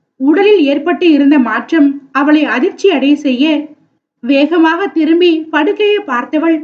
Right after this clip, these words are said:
அதிர்ந்து போனாள். அவளது அதிர்ந்த தோற்றத்தை கண்டவன்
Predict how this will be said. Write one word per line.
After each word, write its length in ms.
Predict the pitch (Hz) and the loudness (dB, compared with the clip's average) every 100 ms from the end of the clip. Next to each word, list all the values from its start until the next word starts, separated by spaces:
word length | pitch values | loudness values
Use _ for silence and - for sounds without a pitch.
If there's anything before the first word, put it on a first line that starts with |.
| - | -8
அதிர்ந்து 460 | 285 294 403 403 - | -4 0 0 0 -4
போனாள். 460 | 254 247 254 240 240 - _ _ _ _ _ 285 | -6 -4 -4 -4 -6 -14 _ _ _ _ _ -8
அவளது 420 | 311 370 381 330 | -4 -2 -2 -2
அதிர்ந்த 420 | 254 392 440 453 440 | 0 0 0 0 0
தோற்றத்தை 540 | 277 285 370 381 381 | 0 -2 -4 -4 -4
கண்டவன் 540 | - 254 269 370 370 | -2 0 0 0 -2